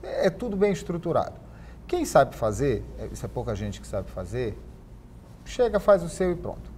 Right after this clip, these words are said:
Qual seria a minha recomendação para ela? Ou contratar um administrador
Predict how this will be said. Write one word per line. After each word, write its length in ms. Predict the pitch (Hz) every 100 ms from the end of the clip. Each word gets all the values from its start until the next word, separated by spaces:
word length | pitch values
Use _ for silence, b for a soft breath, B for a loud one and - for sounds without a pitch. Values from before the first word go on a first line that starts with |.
| -
Qual 180 | 233 220
seria 380 | 220 202 185 180
a 20 |
minha 140 | 170
recomendação 600 | 156 156 151 143 143 147
para 180 | 135 131
ela? 220 | 92 69 - - B B B B -
Ou 200 | - 240
contratar 760 | 254 185 156 139 - 220 202 - - - - - -
um 100 | 131
administrador 840 | 127 117 123 117 - 117 107 101